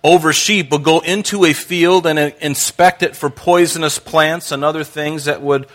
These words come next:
hurt the sheep, Jesus also goes before us. He prepares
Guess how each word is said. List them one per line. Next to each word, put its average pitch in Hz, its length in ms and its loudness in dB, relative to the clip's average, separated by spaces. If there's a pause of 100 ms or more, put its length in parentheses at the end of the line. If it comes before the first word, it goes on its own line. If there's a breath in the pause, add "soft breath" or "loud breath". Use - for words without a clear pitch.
(200 loud breath)
hurt 226 320 0
the 131 100 -8
sheep, 131 380 -10
Jesus 151 580 -6
also 165 480 0
goes 139 360 -2
before 143 480 -2
us. 147 340 2
He 185 100 -14
prepares 147 800 -8